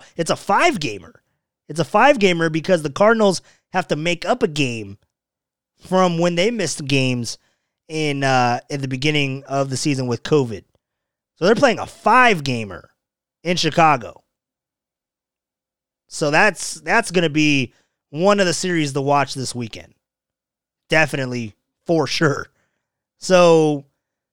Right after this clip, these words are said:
Saint Louis rounds off the, uh, one, one through, one through six. Then you look at number seven and eight. Right now, it would be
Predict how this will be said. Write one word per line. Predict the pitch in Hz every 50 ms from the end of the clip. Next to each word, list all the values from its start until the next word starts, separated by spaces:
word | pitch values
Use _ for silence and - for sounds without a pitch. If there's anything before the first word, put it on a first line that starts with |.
| _
Saint | _ - 208 220 220 214
Louis | 220 220 208 190 175 - - - - -
rounds | 160 151 160 175 180 180 180 175 139 170
off | 160 160 151 151 147 - - - _ _ _ _ _ _ _ _ _ _ _ _ _ _ _ _ _ _ _ _ _ _ _
the, | 120 135 143 143 143 139 135
uh, | 131 131 131 123 120 107 - _ _ _ _ _ _ _ _ _ _ -
one, | 135 143 170 175 170 151
one | 156 175 180 180 139
through, | - 180 185 180 170 160 156 160 160
one | 156 165 180 175
through | 190 170 151 131
six. | - - - 208 202 202 - - -
Then | 151 147 170 196
you | 202 196
look | 190 196 185 - 190
at | 170 165 160 _ _ _ _ _ _ _ _ _ _ -
number | 170 165 156 135
seven | - - 190 190 202 196 185
and | 180 175
eight. | 175 190 208 208 - _ _ _ _ _ _ _ _ _ _ _ _ _ _ _ _ _ _
Right | 147 170 180 180 156 151
now, | 156 170 185 196 196 202 208 214 214 196 _ _ _ _ _ _ _ _ _ _ _ _ _ _ _ _ _ _ _ _
it | 160 180 180
would | 175 170 151 135 135
be | 160 180 202 208 214 233 254 226 -